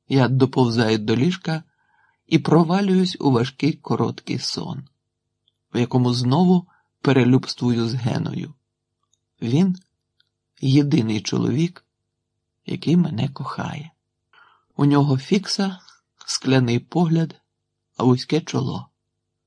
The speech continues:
Він типовий для часу і для мене. З ним я розумна. Він любить мене біля паркану медучилища. Такого ніколи не було і не буде.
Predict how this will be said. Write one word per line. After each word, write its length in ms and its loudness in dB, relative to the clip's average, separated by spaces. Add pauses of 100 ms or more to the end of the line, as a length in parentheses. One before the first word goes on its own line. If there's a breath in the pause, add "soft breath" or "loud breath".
(280)
Він 280 0
типовий 760 -2 (800)
для 220 2
часу 520 -6 (840)
і 100 -2
для 200 2
мене. 380 -6 (880)
З 160 -2
ним 280 2
я 400 0 (240)
розумна. 640 0 (1120 loud breath)
Він 340 0 (240)
любить 480 4
мене 320 2
біля 340 2
паркану 600 -2
медучилища. 920 -6 (800)
Такого 320 -2
ніколи 400 0
не 140 2
було 280 0
і 80 0
не 140 -2
буде. 460 -4